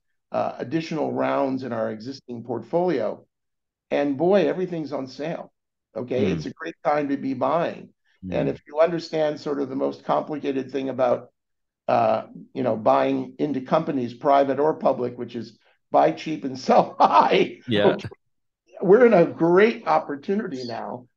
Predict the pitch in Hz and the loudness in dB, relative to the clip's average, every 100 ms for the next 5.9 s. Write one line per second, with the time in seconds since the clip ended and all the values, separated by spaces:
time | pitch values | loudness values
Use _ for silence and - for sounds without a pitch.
0 | _ _ - 185 208 240 - 226 220 - | _ _ -2 2 2 0 0 -2 0 2
1 | 202 185 170 160 156 147 131 131 131 _ | 2 4 4 2 0 -2 0 -2 -8 _
2 | _ _ _ _ - 156 151 135 127 _ | _ _ _ _ -12 -6 -2 -4 -6 _
3 | 156 160 147 151 151 190 185 156 143 123 | -4 -2 -2 -6 -2 -2 -2 -2 -2 0
4 | 165 170 160 147 143 135 127 147 160 143 | 0 0 0 -2 -2 -2 0 -2 -2 -4
5 | 113 107 - - 104 - 95 - | -4 -8 -12 -12 -12 -12 -14 -16